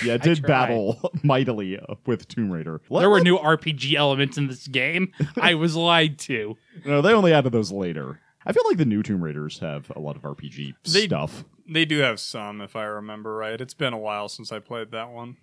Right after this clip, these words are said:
Speaker 1: It feels a lot like playing Zelda, honestly, except you're Lara
Speaker 3: Actually,
Speaker 1: Croft.
Speaker 3: I think it more feels like you're playing, uh,
Speaker 1: Uncharted?
Speaker 3: Uncharted,
Speaker 1: Yeah, which
Speaker 3: which
Speaker 1: feels like
Speaker 3: felt
Speaker 1: you're
Speaker 3: like
Speaker 1: playing
Speaker 3: you were
Speaker 1: Tomb
Speaker 3: playing
Speaker 1: Raider.
Speaker 3: Tomb Raider.
Speaker 1: <laughs> What have
Speaker 2: With
Speaker 1: you
Speaker 2: more
Speaker 1: been up
Speaker 2: genocides.
Speaker 1: Huh? Before genocides?
Speaker 2: No, with more genocides.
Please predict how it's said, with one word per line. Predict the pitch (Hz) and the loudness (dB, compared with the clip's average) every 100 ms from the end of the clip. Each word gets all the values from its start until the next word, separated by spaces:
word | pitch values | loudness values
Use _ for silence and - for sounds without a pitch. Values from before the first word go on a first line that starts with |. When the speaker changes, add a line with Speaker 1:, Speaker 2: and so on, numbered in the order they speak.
| - | -6
Speaker 1:
It | 175 | 0
feels | 320 196 | 2 4
a | |
lot | 160 151 143 | 6 6 6
like | 135 | 2
playing | - 117 104 | 2 0 0
Zelda, | 87 85 87 87 - | 0 -2 -2 -4 -6
honestly, | 95 92 92 - 92 92 - _ - | -4 -2 -2 -4 -4 -4 -8 _ -14
except | 92 - 104 82 - - - _ _ | -12 -6 -4 -6 -8 -18 -20 _ _
you're | 90 80 - | -10 -10 -10
Lara | 92 85 | -8 -2
Speaker 3:
Actually, | 180 - 160 143 | 0 2 4 4
Speaker 1:
Croft. | 135 | 4
Speaker 3:
I | |
think | 151 139 - _ | 2 -4 -6 _
it | 202 147 | -6 -4
more | 135 135 135 127 120 | -4 -4 -2 -2 -4
feels | - 139 127 123 | -6 -4 -4 -6
like | 120 117 113 127 | -6 -6 -6 -12
you're | 117 | -12
playing, | - 139 127 127 120 117 110 107 | -12 -6 -4 -4 -6 -8 -10 -4
uh, | |
Speaker 1:
Uncharted? | 98 104 101 120 | -4 -2 -2 -2
Speaker 3:
Uncharted, | 117 123 117 107 110 _ - | -2 -2 -4 -6 -12 _ -6
Speaker 1:
Yeah, | 123 | -4
which | 90 113 | -2 0
Speaker 3:
which | 139 | 0
Speaker 1:
feels | 127 | 2
like | 143 147 | 2 2
Speaker 3:
felt | 139 143 | 2 4
Speaker 1:
you're | 147 | 4
Speaker 3:
like | |
Speaker 1:
playing | - 143 | 4 2
Speaker 3:
you | |
were | 131 | 2
Speaker 1:
Tomb | - 143 | 0 0
Speaker 3:
playing | - 131 | 0 2
Speaker 1:
Raider. | 139 147 | 2 2
Speaker 3:
Tomb | |
Raider. | 254 - 415 - 392 - | 0 0 -2 -2 -4 -6
Speaker 1:
<laughs> | - | 2
What | - | 4
have | - | 6
Speaker 2:
With | |
Speaker 1:
you | 220 | 6
Speaker 2:
more | 220 | 6
Speaker 1:
been | 185 | 6
up | 180 | 4
Speaker 2:
genocides. | - 107 90 - - _ _ _ - - - - | 0 -4 -8 -12 -14 _ _ _ -18 -16 -8 -2
Speaker 1:
Huh? | 165 | -2
Before | - 98 117 | -2 -4 -4
genocides? | 92 117 175 392 | -4 -4 -2 0
Speaker 2:
No, | 170 139 | 2 4
with | 147 156 | 2 4
more | 147 147 | 4 4
genocides. | 120 110 107 107 82 82 - | 0 -6 -6 -8 -10 -14 -14